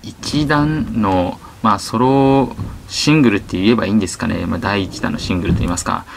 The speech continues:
こちらですね、えー、上原歩のドリームウィズユー、中野かすみのポッピンアップ。で、えー、まあ、せっちゃんのダイブですね。で、自分これ、まあ、あの、せっ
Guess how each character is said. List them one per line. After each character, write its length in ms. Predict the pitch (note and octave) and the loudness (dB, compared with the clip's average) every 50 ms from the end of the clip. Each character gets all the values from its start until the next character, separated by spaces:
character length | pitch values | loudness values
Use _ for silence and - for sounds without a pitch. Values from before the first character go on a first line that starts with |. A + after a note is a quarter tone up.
| - - - | -20 -10 -6
こ 100 | - A2 | -4 -2
ち 120 | - C3+ | 0 2
ら 100 | C3 A#2 | 2 2
で 60 | F#2 | 0
す 160 | F2 - G#2 | -2 -6 -6
ね、 160 | G2 F#2+ F#2 - | -6 -6 -4 -2
え 380 | G#2 G2 F#2+ F#2+ F#2+ F#2+ F#2+ G2 | 0 2 4 4 4 4 2 2
ー、 120 | - A#2 | 2 4
上 120 | B2+ C#3 | 4 4
原 340 | C3 A#2+ G2+ F#2+ F#2+ F#2+ G2+ - | 4 2 0 0 0 -2 -2 -2
歩 280 | - G2+ F#2+ F#2 F#2+ G2 | -4 -4 -4 -4 -4 -2
の 200 | A2+ A#2 G#2+ - - - - - | 0 0 0 -2 -4 -12 -12 -6
ド 120 | - G#2 G#2 | -2 0 2
リ 140 | G#2+ A2+ A2+ | 4 6 6
ー 40 | |
ム 120 | A2+ G#2+ G#2 | 6 4 4
ウ 20 | G#2 | 2
ィ 100 | G2+ G2 | 0 0
ズ 120 | F2+ G#2 | 0 2
ユ 260 | G2+ G2 G2 G2 F#2+ - | 2 4 4 2 2 0
ー、 80 | - - | 0 -2
中 260 | F#2+ F#2 - - A#2 | -2 -2 -2 0 0
野 160 | A#2 A#2 A2+ | 2 2 0
か 160 | - - A2 | 0 -4 -6
す 180 | - - - G#2 | -4 -4 -2 -2
み 140 | G2+ G2+ G2 | 0 0 0
の 180 | G2 G2 F#2+ | 0 0 -2
ポ 140 | - - G2+ | 0 -2 -4
ッ 200 | - - - - | -4 -4 -6 -2
ピ 160 | - - - G#3 | 0 0 0 0
ン 40 | - | 0
ア 80 | - F#2+ | 0 -2
ッ 40 | - - _ _ - | -2 -2 _ _ -4
プ。 160 | E4+ - - - - - - - - - | -4 -4 -4 -6 -14 -18 -18 -12 -6 0
で、 120 | B2+ C#3 | 2 2
え 760 | C3 - G#2+ A2 G2+ G2 F#2+ F#2+ F#2 F#2 F#2 F#2 F#2 F#2+ - - | 2 4 2 2 2 2 2 2 2 2 2 2 0 0 -2 -2
ー、 40 | |
ま 80 | A2 G2+ | -2 -2
あ、 20 | |
せ 120 | - A#2 G#2 | 0 0 -2
っ 20 | |
ち 100 | A2 - | 0 -2
ゃ 20 | G2+ | -2
ん 40 | |
の 60 | F#2 D#2+ | -2 -2
ダ 120 | E2 F#2+ | -2 -4
イ 60 | F#2 | -4
ブ 80 | F2 - | -4 -6
で 40 | - | -8
す 120 | - G2 | -6 -4
ね。 100 | G2+ G2+ | -4 2
で、 120 | A#2 A#2 | 2 2
自 180 | G#2+ - - A#2 | 2 2 2 2
分 180 | A#2+ C3+ C#3 C3 | 2 4 4 2
こ 120 | C#3 C3 | 2 4
れ、 220 | C3 C3 B2+ B2 - - - - - | 4 4 2 2 -2 -8 -18 -6 -2
ま 200 | D3+ A#2 - - - - - | -2 -2 -2 -4 -10 -18 -8
あ、 120 | - G#2+ G#2 | -4 -2 -2
あ 40 | G2+ | 0
の、 140 | G#2 G2+ G2 | -2 -2 -2
せ 120 | - A2+ | -4 -6
っ 40 | A2 | -6